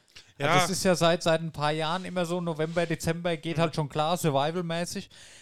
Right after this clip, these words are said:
Speaker 2: Automatisch bin ich dann natürlich auch außerhalb der Survival-Folgen viel auf YouTube unterwegs und guck mir Tutorials an zu dem Thema und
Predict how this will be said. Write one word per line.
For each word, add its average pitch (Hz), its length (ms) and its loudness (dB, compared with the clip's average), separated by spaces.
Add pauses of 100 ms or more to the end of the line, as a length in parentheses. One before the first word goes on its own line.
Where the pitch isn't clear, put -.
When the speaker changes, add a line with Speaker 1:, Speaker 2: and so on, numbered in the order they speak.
(180)
Speaker 2:
Automatisch 190 1040 0
bin 190 160 -6
ich 196 120 -6
dann 175 180 -6
natürlich 175 500 -4
auch 165 400 2 (680)
außerhalb 165 640 2
der 151 140 2
Survival-Folgen 165 840 0
viel 214 480 0
auf 160 120 2
YouTube 180 400 0
unterwegs 151 560 0
und 143 120 -2
guck 185 200 -4
mir 180 160 0
Tutorials 165 640 0
an 147 180 -8
zu 151 80 -10
dem 147 200 -2
Thema 147 500 0
und 139 400 0